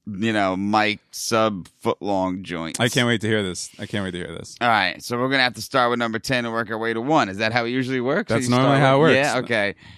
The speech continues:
Speaker 1: So, uh, number ten here, I got Mister Lou Reed.
Speaker 2: Ah, Lou Reed, the
Speaker 1: Lou
Speaker 2: Velvet
Speaker 1: Reed.
Speaker 2: Underground,
Speaker 1: And then
Speaker 2: Sweet Lou.
Speaker 1: I heard there was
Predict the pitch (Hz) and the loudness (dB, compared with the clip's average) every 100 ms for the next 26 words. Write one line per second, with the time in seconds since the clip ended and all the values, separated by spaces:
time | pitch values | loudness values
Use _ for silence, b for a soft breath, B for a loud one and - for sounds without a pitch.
0 | B B B - 120 117 120 120 123 139 | B B B -6 -2 2 4 4 2 0
1 | 135 - 160 185 151 147 151 127 113 120 | -2 0 0 2 2 2 0 0 2 4
2 | 117 113 127 120 - 135 131 117 127 131 | 2 2 -2 -2 -4 -2 0 0 2 2
3 | 139 120 107 92 90 82 80 107 110 107 | 2 2 0 0 0 -2 0 0 2 2
4 | 101 104 120 147 131 131 117 98 92 107 | 2 0 0 0 2 2 2 0 0 2
5 | 123 113 110 107 98 95 92 135 151 143 | 4 4 2 2 0 0 0 2 2 2
6 | 175 131 107 90 - - 143 156 196 185 | -2 -2 -2 -4 -8 -2 0 2 0 0
7 | 170 139 | -2 -4